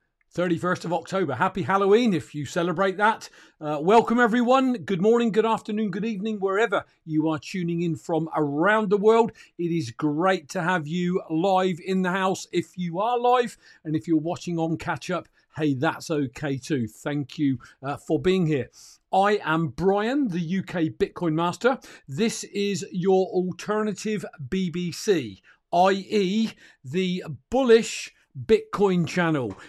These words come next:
You will only get bullish Bitcoin conversation here. So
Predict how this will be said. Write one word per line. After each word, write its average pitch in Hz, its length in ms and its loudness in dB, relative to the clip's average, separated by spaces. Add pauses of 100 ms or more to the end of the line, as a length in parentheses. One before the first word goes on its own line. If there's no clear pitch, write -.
You 180 240 -2
will 196 220 2 (120)
only 196 640 4
get 165 320 -4
bullish 165 540 -2 (100)
Bitcoin 147 640 -2
conversation 139 840 -6
here. 143 340 -2 (260)
So 147 460 0